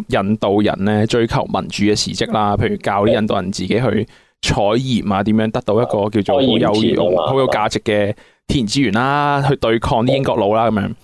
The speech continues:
Speaker 1: 咁呢，佢其中嘅事蹟就係佢老年嘅時候呢，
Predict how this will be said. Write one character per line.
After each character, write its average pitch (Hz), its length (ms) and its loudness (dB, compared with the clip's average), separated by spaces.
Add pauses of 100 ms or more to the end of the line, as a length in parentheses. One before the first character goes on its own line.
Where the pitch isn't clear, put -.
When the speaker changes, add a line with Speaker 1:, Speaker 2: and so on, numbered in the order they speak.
Speaker 1:
咁 151 140 0
呢， 170 100 2
佢 165 160 2
其 113 180 0
中 151 160 2
嘅 135 40 0
事 - 160 -2
蹟 139 100 0
就 123 140 -2
係 104 40 -2
佢 117 140 0
老 107 380 2
年 98 200 -2 (200)
嘅 120 120 0
時 110 280 0
候 101 180 0
呢， 127 100 0